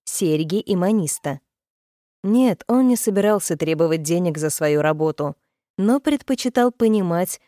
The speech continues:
с кем имеет дело. «Я не прошу плату. Просто пусти меня в дом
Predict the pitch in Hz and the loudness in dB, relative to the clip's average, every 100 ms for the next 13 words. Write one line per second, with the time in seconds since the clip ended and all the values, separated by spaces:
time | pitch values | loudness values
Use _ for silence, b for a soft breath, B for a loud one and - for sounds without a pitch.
0 | _ - - 170 165 185 170 151 151 147 | _ -12 -4 0 2 0 0 0 0 -2
1 | 156 143 135 139 _ _ _ _ _ _ | -2 -2 -4 -10 _ _ _ _ _ _
2 | _ _ _ 180 170 156 160 156 156 - | _ _ _ -2 2 2 0 2 0 0
3 | 160 165 156 135 139 135 _ _ _ _ | -4 0 0 -2 -8 -14 _ _ _ _
4 | 190 190 - 185 - 208 - 190 165 160 | 0 0 0 -4 -2 -4 0 0 2 0
5 | 151 151 165 185 | -2 0 0 2